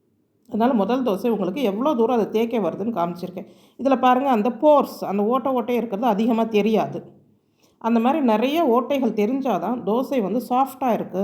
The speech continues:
அப்படின்னு அர்த்தம். இப்ப இது வந்து முதல் தோசை. திருப்பி போட்டாலுமே நிறம் மாறாம வெண்மையாவே இருக்கு பாருங்க.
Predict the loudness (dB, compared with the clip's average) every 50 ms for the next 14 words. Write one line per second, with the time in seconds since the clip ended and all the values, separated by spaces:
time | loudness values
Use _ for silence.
0 | -2 -4 -4 -2 0 0 2 2 2 0 -2 -8 -10 -12 -12 -18 _ _ _ _
1 | _ _ _ _ _ _ _ -12 -8 -2 0 2 2 2 2 2 0 0 0 2
2 | 2 2 2 2 2 2 0 -2 -2 -6 -10 -12 -14 -18 -16 -8 -6 -4 -4 -2
3 | -2 -4 -2 0 0 0 0 0 0 0 0 -2 -4 -4 -4 -4 -6 -8 -8 -2
4 | 0 2 2 2 2 2 2 2 2 2 0 -2 -2 -4 -2 -2 0 2 2 2
5 | 2 2 2 2 2 2 0 0 -2 -4 -8 -8 -8 -8 -8 -8 -10 -12